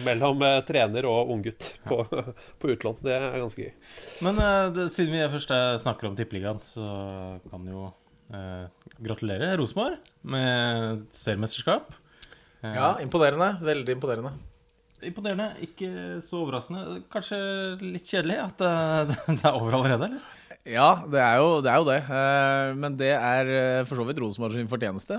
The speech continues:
Speaker 3: men det er også at de andre lagene som har tenkt til å være med og kjempe litt opp i toppen her, de har jo vært bånd i bøtta i forhold til det Rosenborg, da.
Speaker 2: Ja.
Speaker 3: Eh, de har vært gode i forhold til de andre lagene som ligger enda lenger ned, men, eh,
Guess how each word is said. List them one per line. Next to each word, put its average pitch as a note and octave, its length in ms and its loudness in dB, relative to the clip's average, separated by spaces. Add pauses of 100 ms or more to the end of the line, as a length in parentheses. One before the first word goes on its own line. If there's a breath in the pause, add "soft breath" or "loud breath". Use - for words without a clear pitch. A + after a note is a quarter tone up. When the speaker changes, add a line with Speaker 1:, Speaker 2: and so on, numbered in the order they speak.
Speaker 3:
men D3+ 220 -4
det B2+ 80 4
er A2+ 180 2
også A#2+ 300 -2
at A#2+ 160 -8 (100)
de A#2+ 100 0
andre G2 460 -4
lagene F#2+ 400 -4
som G#2+ 160 -6
har G#2 80 -4
tenkt F#2+ 300 -8
til G#2 100 -6
å G#2 160 -4
være F2 220 -4
med G#2+ 80 -8
og - 80 -4
kjempe A2 260 -6
litt A2 80 -8
opp A#2 140 -8
i - 20 -4
toppen C3+ 240 -4
her, G3+ 140 -2 (400 loud breath)
de F#2 260 -8
har D#2 220 -10
jo F#2 80 -8
vært C2+ 240 -12
bånd D#2+ 640 -12
i F#2 160 -8
bøtta F2+ 400 -10
i F#2+ 80 -10
forhold F2 320 -12
til F#2 140 -10
det F#2 80 -8 (160)
Rosenborg, G#2 340 -10
da. - 240 -20
Speaker 2:
Ja. A2+ 100 -4
Speaker 3:
Eh, G2+ 60 -8
de G#2 80 -8
har A#2+ 160 -2
vært G2+ 160 -8
gode F2+ 160 -10
i - 40 -18
forhold F2 200 -10
til E2+ 80 -8
de E2+ 80 -6
andre E2+ 240 -10
lagene F2 320 -8
som F#2+ 160 -6
ligger G#2 220 -4
enda F2+ 120 -6
lenger A2 200 -2
ned, F3+ 180 0
men, B2+ 240 -4
eh, A#2 140 -2